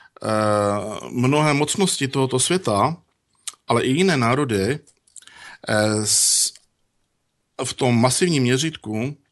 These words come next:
eh, jsou prezentovány nebo si libují, eh, v archetypu ptáka, eh,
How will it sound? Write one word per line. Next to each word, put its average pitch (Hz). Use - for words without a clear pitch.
eh, 110
jsou 127
prezentovány 135
nebo 131
si 131
libují, 127
eh, -
v 113
archetypu 131
ptáka, 135
eh, 113